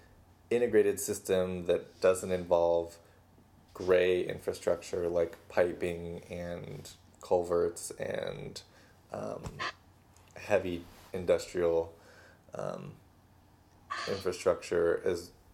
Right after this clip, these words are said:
instead it's using more often ecological elements, um, and these can include things like bioswales, like tree bins and planters,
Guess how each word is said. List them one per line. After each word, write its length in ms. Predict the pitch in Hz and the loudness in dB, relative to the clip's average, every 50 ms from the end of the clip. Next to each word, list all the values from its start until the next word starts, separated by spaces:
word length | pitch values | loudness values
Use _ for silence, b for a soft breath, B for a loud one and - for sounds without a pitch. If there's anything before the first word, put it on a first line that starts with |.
| _ - | _ -12
instead 400 | 98 90 85 - - 104 98 92 | -10 -8 -6 0 4 4 6 6
it's 220 | 92 90 - - 104 | 4 0 -4 -6 -6
using 520 | 98 90 92 90 90 87 87 87 85 - - - - - _ _ - _ _ _ - _ _ _ _ _ _ _ _ _ _ _ _ | -4 -4 -4 -4 -6 -6 -6 -8 -10 -12 -14 -20 -20 -20 _ _ -20 _ _ _ -20 _ _ _ _ _ _ _ _ _ _ _ _
more 360 | 104 98 92 90 90 85 85 - - | -8 -2 0 2 4 4 2 0 -2
often 320 | - 87 - - - - - | -4 -4 -4 -6 -6 -4 -4
ecological 640 | 90 - - 92 90 92 95 95 95 - 95 90 90 | -4 -4 0 2 4 4 4 2 0 2 4 4 6
elements, 760 | 90 90 90 87 90 87 87 85 85 - - - - - - B B B B B B B - | 6 4 4 2 0 -2 -2 -2 -4 -6 -4 -4 -4 -6 -8 B B B B B B B -8
um, 320 | 90 90 85 85 85 85 85 | -4 -4 -2 -2 -2 -2 -2
and 140 | 82 85 87 | -2 -2 -2
these 180 | 87 85 82 | -4 -4 -6
can 200 | - - - 87 | -8 -10 -8 -8
include 440 | 85 85 82 - - 90 85 82 - - | -6 -8 -8 -4 -2 -2 -2 -2 -4 -6
things 520 | - 87 87 95 - - - - - - | -6 -6 -6 -6 -8 -10 -12 -12 -10 -4
like 560 | - - - - - - - - - - - - - - - - - B B B B B B B B B B B B B B B B B - - | -2 0 0 0 -2 -4 -8 -12 -16 -20 -20 -14 -8 -6 -6 -4 -6 B B B B B B B B B B B B B B B B B -2 4
bioswales, 1300 | - 110 107 107 107 107 107 104 - - - 101 101 98 98 95 95 95 95 95 92 95 95 95 - - - - - | 4 6 6 6 6 4 4 2 -2 -4 0 4 6 6 8 6 6 4 4 4 4 2 0 -2 -6 -8 -10 -10 -4
like 520 | - 90 87 85 82 82 80 - - - - - - - - - _ _ _ - - - | 0 2 4 4 4 2 0 -4 -8 -18 -20 -20 -20 -20 -20 -20 _ _ _ -20 -20 -16
tree 380 | - - - 107 98 98 98 98 | -14 -10 -6 -4 -2 -2 -2 -2
bins 600 | 92 90 92 90 90 87 90 90 90 90 87 - | 0 2 2 2 2 0 -2 -4 -6 -8 -8 -8
and 160 | 90 87 87 | -8 -8 -8
planters, 1080 | - - 98 90 87 85 82 - - 92 87 87 87 87 85 85 - - - - - | -6 -2 0 0 0 0 -2 -4 -2 0 2 4 2 2 0 -2 -4 -8 -10 -12 -14